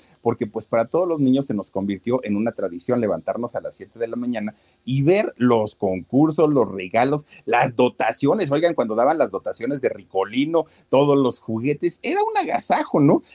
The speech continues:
Ver a este niñote según de trece años, ¿no? En la televisión cuando, pues, en realidad ya estaba, pues, imagínense, como veinticinco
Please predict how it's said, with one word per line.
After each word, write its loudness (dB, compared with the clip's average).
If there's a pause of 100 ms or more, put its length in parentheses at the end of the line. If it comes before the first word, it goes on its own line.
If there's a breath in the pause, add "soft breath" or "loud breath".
Ver 2
a -4
este -2
niñote 0
según 0
de 4
trece -2
años, -10
¿no? -2 (220 loud breath)
En -2
la 0
televisión -2
cuando, 0
pues, -6
en -12
realidad -6
ya -8
estaba, -4 (240)
pues, -20
imagínense, -8
como -6
veinticinco 0